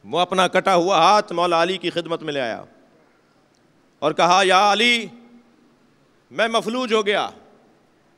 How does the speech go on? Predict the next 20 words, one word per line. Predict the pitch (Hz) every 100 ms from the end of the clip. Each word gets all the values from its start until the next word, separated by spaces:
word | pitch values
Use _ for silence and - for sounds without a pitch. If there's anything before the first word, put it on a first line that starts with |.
| _ _ _ _ _ _
हजरत | 156 202 208 202
ने | 190
उसका | 185 - 165
कटा | 180 196
हुआ | 175 175 170
हाथ | 160 180 220
उसके | 202 165 170
बाजू | 143 170 175
से | 156 151
जोड़ा | 139 190 247 240 - - _ _ _ -
और | 160
कुछ | 147 196 196 - - _ _ _ _ -
जिक्र | 117 233 233 180
अपनी | - 170
ज़बान | 147 143 156
पे | 131
जारी | 123 117 117
किया। | - 113 90 - _ _ _ _ _ _ -
उसका | 147 -
हाथ | 143 151